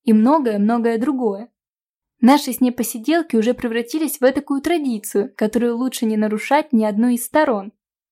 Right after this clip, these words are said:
И я, каюсь, иногда их пропускала из-за сильной занятости. Аурелия повела рукой, и в аудитории появились накрытый для чаепития стол и два кресла. "Садись", скомандовала она. Я скрыла улыбку, так и норовившую появиться в уголках губ.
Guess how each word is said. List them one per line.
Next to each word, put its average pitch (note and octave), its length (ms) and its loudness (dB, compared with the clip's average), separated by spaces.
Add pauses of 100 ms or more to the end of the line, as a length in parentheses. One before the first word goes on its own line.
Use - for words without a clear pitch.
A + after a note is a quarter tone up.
(180)
И A#3 80 2
я, D#4+ 200 4
каюсь, D4 420 -2
иногда B3 360 4
их E4 120 -2
пропускала C4+ 560 -2
из-за G#3 220 -2
сильной A#3 340 0
занятости. A3+ 720 -6 (800)
Аурелия C4+ 500 2
повела A3+ 420 2
рукой, D#4 440 -2 (280)
и A3 100 2
в G#3 60 4
аудитории A#3 580 2
появились A#3 540 -2
накрытый B3 420 -2
для G3+ 180 -8
чаепития A3 540 -4
стол D#4 320 -2
и A3 140 -4
два G#3 200 2
кресла. A#3 560 -8 (540)
"Садись", G3 580 -2 (460)
скомандовала G#3+ 680 0
она. G3+ 260 -4 (840)
Я F4+ 180 2
скрыла C4+ 360 0
улыбку, G#3+ 640 -2
так G#3 180 -2
и - 20 4
норовившую G#3 560 0
появиться G#3+ 440 -2
в G3+ 60 -4
уголках G3+ 400 -4
губ. G3+ 300 -10